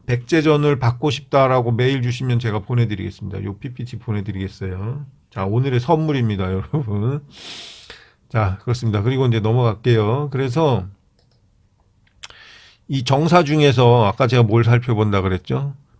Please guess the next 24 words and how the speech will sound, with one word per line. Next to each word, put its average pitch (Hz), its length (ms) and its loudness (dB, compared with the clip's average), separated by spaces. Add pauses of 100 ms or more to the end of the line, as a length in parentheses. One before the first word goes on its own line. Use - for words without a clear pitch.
백제 139 460 6
왕성이 120 920 6
여기 117 300 2 (100)
제가 120 280 2
이제 110 160 0
보면 110 500 0
북주서와 123 1000 2 (440)
북사에 143 460 6
나온다라고 113 600 2
했는데 104 340 -2
그게 120 240 -4
진짜 110 300 -4
있는지 104 300 -4
살펴보겠습니다. 104 800 -10 (440)
이제 101 120 -14
제가 101 180 -6
왕성으로 113 580 -2
검색하겠습니다. 98 920 -8 (1300)
검색을 127 440 0
해보면 135 500 0
왕성이 151 640 6
부여씨다 120 520 2
이렇게 104 240 -2
나오죠. 101 720 -2